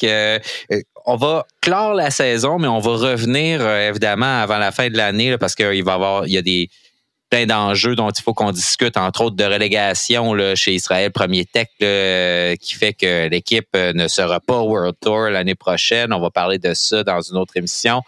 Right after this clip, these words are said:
Donc, on y reviendra. Aussi, plusieurs échanges, là. Le marché, là, de, de, de, de l'échange n'est pas terminé. Il y a encore, euh, des contrats qui se signent à ce temps-ci de l'année. Donc, euh,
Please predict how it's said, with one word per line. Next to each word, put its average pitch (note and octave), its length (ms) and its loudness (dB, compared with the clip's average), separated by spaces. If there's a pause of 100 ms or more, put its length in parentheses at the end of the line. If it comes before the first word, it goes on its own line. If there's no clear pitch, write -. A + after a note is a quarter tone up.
(320)
Donc, F2 160 -2
on F2+ 160 0
y F#2 80 2
reviendra. G2 760 0 (960)
Aussi, A#2+ 280 0
plusieurs A#2 480 0
échanges, C#3 500 0
là. C3+ 160 0
Le A2+ 160 0
marché, A2 480 2
là, A#2 160 2
de, G2 240 2
de, F#2 240 0
de, F#2 280 0
de F#2 120 -2
l'échange G#2 420 0
n'est F2+ 80 0
pas C#3+ 160 -2
terminé. G#2+ 540 0
Il D3+ 60 -2
y C3 60 0
a G2+ 60 0
encore, B2 420 -2
euh, F#2 140 2
des F2+ 120 -2
contrats A2+ 320 -2
qui - 120 -10
se - 280 -2
signent C3 180 0
à F#2+ 60 0
ce - 80 -12
temps-ci G2+ 320 -4
de A2 60 -2
l'année. A2 360 0
Donc, G2 300 -2
euh, F2+ 80 0